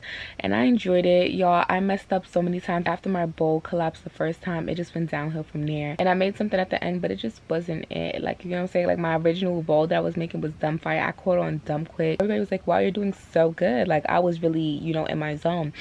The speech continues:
But I definitely did enjoy it. And pottery is definitely a hobby that I would like to pick up. Like, I'm gonna book another class.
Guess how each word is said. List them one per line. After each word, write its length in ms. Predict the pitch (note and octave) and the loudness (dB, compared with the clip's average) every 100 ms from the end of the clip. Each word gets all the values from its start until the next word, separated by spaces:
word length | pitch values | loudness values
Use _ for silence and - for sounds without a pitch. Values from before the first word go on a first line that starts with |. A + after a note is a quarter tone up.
| - - - | -14 -16 -2
But 100 | F3+ | 4
I 100 | F3 | 4
definitely 420 | E3 E3 - G3+ | 4 2 2 -2
did 140 | F3+ E3+ | 0 -2
enjoy 420 | E3 D#3+ D#3 D3+ | -2 -4 0 2
it. 200 | E3 - | 2 2
And 160 | E3 E3 | -2 -4
pottery 480 | - E3+ F#3+ G#3 G#3 | -4 -2 0 0 0
is 220 | - E3 | -4 -4
definitely 600 | - E3 - F3+ E3+ F3 | -2 -2 -2 -2 -2 -2
a 100 | - | -4
hobby 420 | D#3 D3+ D3+ D#3 D#3+ | -4 -2 -2 -2 0
that 200 | D#3+ - | -2 -2
I 120 | E3 | -2
would 120 | D#3+ | -2
like 180 | D#3+ D#3 | -2 -4
to 80 | - | -6
pick 240 | - E3 | -8 -4
up. 200 | D#3 D#3 | -2 -2
Like, 220 | - D3+ - | -2 -2 0
I'm 200 | D3+ E3+ | 0 0
gonna 200 | E3+ E3+ | -2 -4
book 200 | E3 - | -4 -4
another 460 | D#3+ D#3 D#3 D#3 - - - - | -2 0 0 0 -2 -14 -14 -4
class. 520 | - F3+ F3 F3 - | 2 6 6 4 0